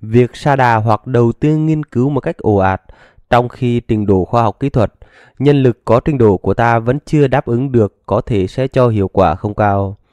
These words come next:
Hơn nữa, Việt Nam cần có một chiến lược về khoáng sản năng lượng biển một cách hợp lý để phù hợp với chiến lược phát triển bền vững biển và hải đảo trong tương lai.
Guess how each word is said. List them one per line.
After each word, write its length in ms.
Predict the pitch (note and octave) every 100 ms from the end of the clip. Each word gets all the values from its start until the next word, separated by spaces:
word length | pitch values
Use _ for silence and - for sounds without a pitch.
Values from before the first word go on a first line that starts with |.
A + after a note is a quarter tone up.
| - _ _
Hơn 240 | B2+ B2
nữa, 300 | A#2+ C3 E3+ - _ _
Việt 180 | G#2+ A#2
Nam 240 | C3 C3+
cần 220 | - A2+
có 180 | A2 G#2+
một 300 | C#3 A#2+ -
chiến 180 | - C3
lược 320 | D#3+ A#2+ -
về 200 | G#2 G#2
khoáng 300 | G2 A2 B2
sản 320 | - A#2 G2+
năng 140 | A#2 C#3
lượng 200 | A#2 G#2
biển 220 | G2+ F#2+
một 140 | G2+
cách 180 | - E3+
hợp 180 | B2+ G2+
lý 340 | G2 G2+ C#3 - _ _
để 220 | B2 A#2+ A2+
phù 200 | - B2
hợp 140 | A#2+ A2+
với 140 | B2
chiến 200 | - D#3+
lược 240 | E3 A2+
phát 300 | - F#3 -
triển 280 | - G#2+ F#2+
bền 220 | G#2+ G#2
vững 320 | G#2 C#3 F#3 C#3+
biển 260 | A2 F2
và 120 | F2
hải 200 | F#2+ G2
đảo 340 | F#2+ F#2+ D#2+ -
trong 220 | A#2 A#2
tương 200 | A2 G#2+
lai. 260 | G#2 G2 G2